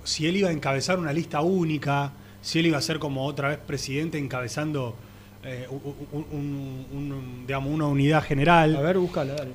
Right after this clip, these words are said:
Speaker 1: Eh, a ver, entre todo lo que dijo, ya te digo.
Speaker 2: Busca, busca los textuales. Ya viene Gastón, eh, con mucha información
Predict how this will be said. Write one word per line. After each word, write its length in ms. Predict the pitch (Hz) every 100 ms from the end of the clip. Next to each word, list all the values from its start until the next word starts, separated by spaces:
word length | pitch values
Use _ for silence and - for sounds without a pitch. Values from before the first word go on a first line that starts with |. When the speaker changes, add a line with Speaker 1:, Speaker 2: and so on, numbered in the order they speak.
| -
Speaker 1:
Eh, 800 | 147 139 135 131 127 123 123 117 120 - - 123
a 60 |
ver, 100 | 131 139
entre 200 | 123 127
todo 160 | 160
lo 100 | 143
que 100 | 131
dijo, 320 | 143 139 - 117
ya 160 | 170
te 100 | 135
digo. 220 | 131 131 233
Speaker 2:
Busca, 160 | 277
busca 220 | 254 262
los 100 | 311
textuales. 480 | - 240 196 156 135
Ya 160 | 165 233
viene 200 | 247 233
Gastón, 320 | 214 208 156
eh, 160 | 160 160
con 120 | 165
mucha 220 | 190 202
información 680 | 180 147 156 156 - 190 180